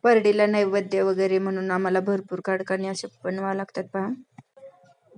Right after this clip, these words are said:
हे पहा, अशी पटपट कडकणी लाटून घेतलेली आहे मी. हे पहा, मी सगळीकडून छान अशी क-, कडकणी लाटून घेतलेली आहे. कडकणी लाटायला थोडा वेळ लागतो, कारण त्यामध्ये गूळ घातलेला असतो ना.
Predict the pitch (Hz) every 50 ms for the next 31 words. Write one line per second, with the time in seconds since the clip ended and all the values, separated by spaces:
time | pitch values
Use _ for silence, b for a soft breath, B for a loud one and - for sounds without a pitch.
0 | - _ _ _ _ _ _ _ _ _ _ - 196 202 190 190 190 - - -
1 | 190 185 185 - 185 185 - - 202 196 196 - 202 185 180 185 180 175 180 -
2 | 185 190 190 196 190 185 175 170 170 185 185 185 180 180 185 180 180 185 196 247
3 | 285 - 480 - - - - - - - - - 440 427 427 415 415 _ _ 415
4 | 381 - 220 165 165 160 _ _ 131 _ _ _ _ _ _ - - _ _ _
5 | _ _ _ 214 196 202 202 185 185 185 190 190 190 - 196 190 190 185 185 196
6 | 196 190 - 196 185 190 190 180 - 185 185 185 185 180 - - - 202 - 180
7 | 190 180 202 190 190 - 196 190 185 185 190 185 180 180 - 185 190 185 208 220
8 | 220 - 190 185 180 180 185 185 180 180 196 190 269 285 - - - _ _ _
9 | _ _ _ _ _ _ _ _ - 262 233 220 214 - 202 196 196 196 190 185
10 | 185 175 185 185 190 220 208 190 190 190 202 202 202 202 196 190 196 190 - -
11 | 185 185 185 208 196 190 185 190 190 190 196 196 196 180 185 190 190 190 190 185
12 | 202 208 202 202 220 220 226 214 190 185 180 185 180 - - 185 180 180 180